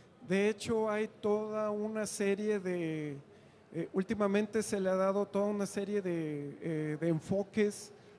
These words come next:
a la cuestión intercultural y de hecho se habla de este, eh, de este concepto de inteligencia intercultural, ¿sí? ¿Qué, qué es, qué es esta,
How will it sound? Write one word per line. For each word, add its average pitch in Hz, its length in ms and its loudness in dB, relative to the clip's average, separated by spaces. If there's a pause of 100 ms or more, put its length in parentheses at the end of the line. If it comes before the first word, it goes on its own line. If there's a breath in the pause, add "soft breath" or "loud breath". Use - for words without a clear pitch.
a - 60 -4
la 170 100 2
cuestión 190 460 -2
intercultural 180 1000 2
y 185 100 -6
de 170 100 0
hecho 190 200 -2
se 180 160 -4
habla 180 280 0
de 196 100 -2
este, 196 380 -4 (1120 loud breath)
eh, 175 400 0
de 214 80 2
este 233 160 0
concepto 208 480 -2
de 208 80 6
inteligencia 190 720 -2
intercultural, 165 840 0 (460)
¿sí? 214 240 -2 (640 loud breath)
¿Qué, 226 200 4
qué 262 100 -2
es, - 160 -4
qué 247 100 -2
es 247 100 -2
esta, 262 260 -2